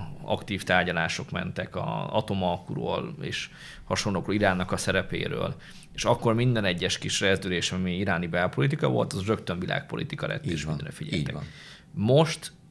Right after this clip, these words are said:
Speaker 1: nem látom a top hírek között, vagy nagyon kevés helyen látom, inkább az pontosabb, a top hírek között, hogy Iránban mi történik.
Speaker 2: Mert akkor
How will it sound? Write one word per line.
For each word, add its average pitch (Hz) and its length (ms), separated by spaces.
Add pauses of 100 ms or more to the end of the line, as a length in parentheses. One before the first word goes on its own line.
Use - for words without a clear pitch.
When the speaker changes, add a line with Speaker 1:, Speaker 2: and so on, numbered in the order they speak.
(160)
Speaker 1:
nem 143 360
látom 87 400
a 90 80
top - 220
hírek - 380
között, 95 400
vagy 95 100
nagyon 113 260
kevés 101 360
helyen 90 160
látom, - 280
inkább 82 240
az 62 100
pontosabb, 64 500
a - 60
top - 220
hírek - 360
között, 110 400 (400)
hogy 98 160
Iránban 98 500
mi 101 140
történik. - 600 (720)
Speaker 2:
Mert 92 320
akkor 71 480